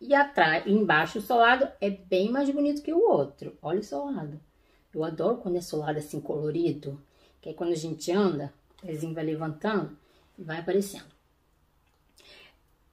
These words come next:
E eu amei também, parece ser muito confortável. Aí tem o símbolo da Nike aqui do lado, e aqui do ladinho também,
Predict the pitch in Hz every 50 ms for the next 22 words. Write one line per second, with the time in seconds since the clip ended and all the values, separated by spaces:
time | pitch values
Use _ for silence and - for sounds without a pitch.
0 | _ _ - - 214 220 214 208 214 214 220 208 185 170 170 165 196 180 180 175
1 | 175 175 185 208 247 269 269 - - _ _ - 196 196 190 - 196 214 254 254
2 | - - - 202 185 190 185 180 - 190 170 - 170 - - - - - 156 151
3 | 156 170 165 185 214 233 269 277 - - _ _ _ _ _ _ _ _ _ _
4 | _ _ _ - - _ - 143 143 143 151 156 156 151 - - 156 151 143 147
5 | 151 143 147 151 147 147 147 147 170 190 220 247 262 - - - - - - -
6 | - 147 151 180 196 233 247 262 254 254 247 240 226 247 247 247 - _ _ _
7 | _ _ _ _ _ _ - 143 151 156 - - 160 165 156 151 147 147 147 -
8 | - - - - 160 151 156 160 214 247 254 254 254 247 247 247 240 247 240 226
9 | 240